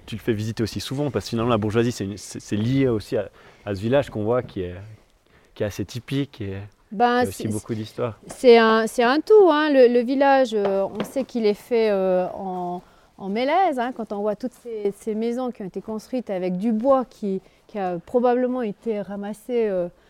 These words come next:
Speaker 2: dans les alentours du village. Euh, on n'a qu'une envie, c'est de faire découvrir pourquoi, pourquoi cette, euh, ce village il existe, pourquoi ces maisons elles sont en bois, pourquoi elles sont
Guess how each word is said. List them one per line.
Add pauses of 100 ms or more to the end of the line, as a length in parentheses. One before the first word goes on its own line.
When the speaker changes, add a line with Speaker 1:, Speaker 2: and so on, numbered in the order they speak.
(280)
Speaker 2:
dans
les
alentours
du
village. (560)
Euh, (260)
on
n'a
qu'une
envie,
c'est
de
faire
découvrir (160)
pourquoi, (540)
pourquoi
cette,
euh,
ce
village
il
existe,
pourquoi
ces
maisons
elles
sont
en
bois,
pourquoi
elles
sont